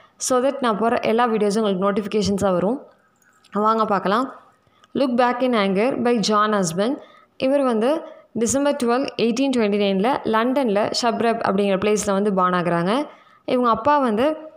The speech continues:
ஒரு commercial ஆர்டிஸ்டா வந்து இருக்காரு. அவரோட name வந்து Thomas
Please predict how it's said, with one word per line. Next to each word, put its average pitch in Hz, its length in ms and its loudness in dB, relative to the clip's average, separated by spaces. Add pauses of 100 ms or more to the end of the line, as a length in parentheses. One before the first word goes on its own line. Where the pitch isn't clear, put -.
(160)
ஒரு 233 180 2
commercial 254 680 0
ஆர்டிஸ்டா 220 520 0
வந்து 202 180 0
இருக்காரு. 185 480 0 (240)
அவரோட 262 340 2
name 247 240 0
வந்து 226 460 0
Thomas 247 500 0